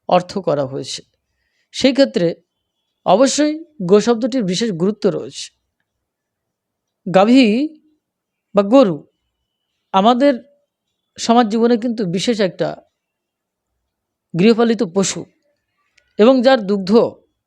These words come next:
আমাদের ব্যক্তি জীবনে, ছোট বাচ্চা থেকে শুরু করে পূর্ণবয়স্ক মানুষের জীবনে বিশেষ গুরুত্বপূর্ণ একটা উপাদান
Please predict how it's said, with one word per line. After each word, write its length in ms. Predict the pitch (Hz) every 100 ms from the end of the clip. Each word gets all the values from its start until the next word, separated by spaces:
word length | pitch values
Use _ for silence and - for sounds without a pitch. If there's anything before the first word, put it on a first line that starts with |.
| _ _ _ _ _ _ _ _ _
আমাদের 280 | 180 240 247
ব্যক্তি 300 | 208 202 233
জীবনে, 420 | 180 196 196 131 _ _ _ _ _ -
ছোট 180 | 208
বাচ্চা 280 | 196 180 208
থেকে 180 | 214 208
শুরু 240 | 202 208
করে 180 | 214 208
পূর্ণবয়স্ক 640 | 175 208 214 185 185 -
মানুষের 420 | 185 175 202 196 156
জীবনে 360 | 170 180 135 - _ _ 165
বিশেষ 320 | 170 202 170
গুরুত্বপূর্ণ 580 | 165 170 185 175 185 175
একটা 200 | 139 160
উপাদান 380 | 147 160 160